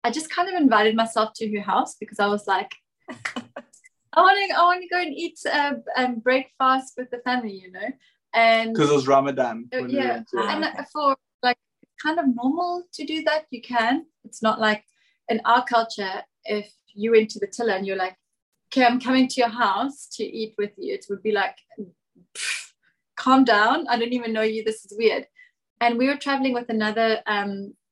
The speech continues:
Speaker 1: creator couple, and she was like, "I can't, I would never, ever do this. This is, like, totally out of my comfort zone." I was like, "Girl, come on." We, you know, we, we covered our heads and we went in, and she was like,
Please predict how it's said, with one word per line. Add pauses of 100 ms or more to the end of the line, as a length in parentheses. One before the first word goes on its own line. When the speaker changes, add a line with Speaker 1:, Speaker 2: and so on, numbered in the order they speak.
(220)
Speaker 1:
creator (280)
couple, (640)
and
she
was
like, (160)
"I (180)
can't,
I
would
never,
ever
do
this.
This
is,
like, (220)
totally
out
of
my
comfort
zone."
I
was
like,
"Girl, (520)
come
on."
We, (300)
you
know,
we,
we
covered
our
heads
and
we
went
in,
and
she
was
like,